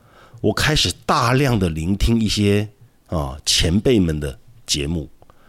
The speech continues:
那我会下意识的特别跳过那些家庭背景很雄厚啊，家学渊源很深厚，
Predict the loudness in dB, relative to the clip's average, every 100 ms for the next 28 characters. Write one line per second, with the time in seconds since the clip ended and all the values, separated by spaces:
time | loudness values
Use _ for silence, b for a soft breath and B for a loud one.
0 | b b 0 2 2 2 2 2 0 0
1 | 2 2 2 2 2 0 -2 -12 _ _
2 | _ -20 _ -2 2 2 0 -6 -10 -8
3 | -4 0 0 2 2 4 2 2 0 -2
4 | b b b b -6 -2 0 -2 0 0
5 | -2 -6 -10 -8 -6 -4 -6 -6 -4 0
6 | 0 -2 -6 -8 -4 -2 0 0 2 2
7 | 4 4 4 2 0 -2 -2 -2 2 2
8 | 2 2 0